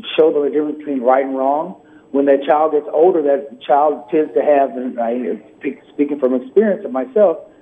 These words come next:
that child is a teenager, you go through that process of thinking that you know everything, that you know right from wrong, and you'll never have any pitfalls, and life is always,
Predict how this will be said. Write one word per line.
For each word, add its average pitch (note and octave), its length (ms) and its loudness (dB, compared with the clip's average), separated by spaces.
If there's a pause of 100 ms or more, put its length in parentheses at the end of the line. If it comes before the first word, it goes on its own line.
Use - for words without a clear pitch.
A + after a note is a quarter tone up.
(480)
that C#3+ 220 2
child E3 500 2 (260)
is - 160 -8
a G3 80 -4
teenager, D3+ 680 4
you D3 160 -4
go E3+ 140 4
through D#3+ 140 -6
that C#3+ 180 -4
process E3 460 0
of - 100 -20
thinking C#3+ 240 -6
that B2+ 200 -8
you C3 80 -8
know B2+ 200 0
everything, B2 500 -4 (520)
that B2 140 0
you C#3 140 -2
know C#3+ 240 4
right C3 300 2
from B2+ 160 -4
wrong, C3 420 2
and A2+ 580 -8
you'll C3 140 2
never C#3+ 240 4
have C#3+ 160 4
any C#3 160 -4
pitfalls, D#3 720 0
and - 520 -10
life C#3 240 0
is B2+ 100 -4
always, C#3 380 2